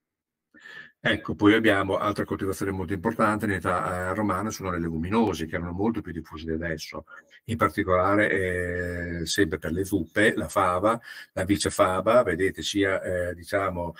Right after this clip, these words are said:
eh, il legume, eh, il seme, ma anche il polline, che è un po' sbiadito, diciamo, sotto. Ecco, ehm, la fava, considerate che in età romana c'era soltanto la fava piccola, che sarebbe il favino,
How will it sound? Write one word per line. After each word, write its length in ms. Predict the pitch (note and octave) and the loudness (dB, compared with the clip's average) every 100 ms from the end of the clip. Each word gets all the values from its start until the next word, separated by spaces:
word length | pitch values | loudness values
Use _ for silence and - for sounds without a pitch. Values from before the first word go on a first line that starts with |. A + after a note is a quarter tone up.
| - - - | -14 -16 -6
eh, 420 | F#2 F2+ F2+ F2+ | -2 0 0 0
il 120 | A2 G2+ | 2 4
legume, 640 | G2+ A#2 A2 A2+ C3 E3 | 6 6 6 6 4 4
eh, 640 | G2+ G2 F#2+ F#2+ F#2+ F#2 | 0 -2 0 0 0 0
il 100 | F#2 | -2
seme, 480 | F2+ A2 F#2+ G#2 B2+ | -2 0 2 2 0
ma 200 | G#2 F2+ | -2 -6
anche 360 | - G2 G2+ F#2 | -8 -8 -6 -6
il 100 | D#2 | -2
polline, 500 | G2+ F#2 F#2+ A2+ G#2+ | 2 2 2 -4 -4
che 80 | F#2+ | -4
è 40 | |
un 100 | E2 | -6
po' 120 | F#2+ | -6
sbiadito, 460 | F2+ F#2 F#2+ F#2 F2 | -2 -4 -4 -8 -10
diciamo, 380 | E2+ F#2 D#2+ F2 | -12 -10 -10 -8
sotto. 540 | A2+ F2+ - C3 C#3+ - - _ _ | -2 -2 2 2 2 -8 -20 _ _
Ecco, 500 | A2+ G#2+ - G2 F#2 | 2 2 2 0 2
ehm, 1000 | G#2+ G#2 G2+ G2+ G2 F#2+ F#2 F#2+ G2 G2+ | 0 2 4 4 4 4 2 -4 -6 -2
la 100 | G#2 | -2
fava, 560 | - A2+ A2 A#2+ C3 C3 | 2 2 2 4 2 2
considerate 440 | G2+ - G#2+ G2 | -4 0 0 0
che 80 | F#2+ | -6
in 40 | |
età 120 | G2 G2+ | -4 -2
romana 340 | G#2 G#2+ A#2+ | 0 0 0
c'era 220 | A#2+ G#2 | 0 -4
soltanto 600 | - G2+ G#2+ A2+ A2+ G#2 _ | -4 -6 -4 -4 -4 -8 _
la 140 | G2 F#2 | -8 -2
fava 300 | A2 G2 F#2 | 0 0 0
piccola, 480 | G#2+ - F#2 E2 | -2 -4 -10 -8
che 140 | E2 D#2+ | -8 -6
sarebbe 320 | F#2+ F#2 F2 | 0 0 -2
il 80 | E2 | -6
favino, 560 | F#2 G2+ F#2+ E2+ E2+ | -4 -2 -2 -6 -12